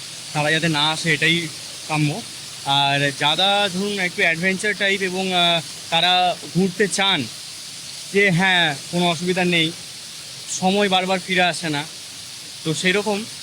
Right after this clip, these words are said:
সেটাকে যদি উপভোগ করতে চান তার জন্য বেস্ট জায়গা হচ্ছে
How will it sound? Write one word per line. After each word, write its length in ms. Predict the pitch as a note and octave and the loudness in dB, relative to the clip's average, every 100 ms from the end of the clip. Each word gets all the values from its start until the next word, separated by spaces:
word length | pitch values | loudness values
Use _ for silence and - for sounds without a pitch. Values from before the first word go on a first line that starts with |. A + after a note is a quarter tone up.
| - - - - - - - - - | -14 -14 -14 -14 -14 -14 -14 -12 -4
সেটাকে 340 | F3 A3+ A3+ | 0 0 2
যদি 140 | B3 B3 | 2 2
উপভোগ 280 | A3 A#3 A#3 | 0 0 0
করতে 260 | A#3 - A#3+ | -2 -2 -2
চান 220 | B3 D4 - - | -2 -4 -8 -4
তার 120 | D3 D#3 | -4 0
জন্য 200 | F3 E3 D#3 | -2 0 2
বেস্ট 260 | G#3+ - - - - - | 2 0 -8 -14 -14 -2
জায়গা 320 | D#3+ F3 F#3+ | 2 2 2
হচ্ছে 320 | F#3 F3 G#3 | 0 -2 -6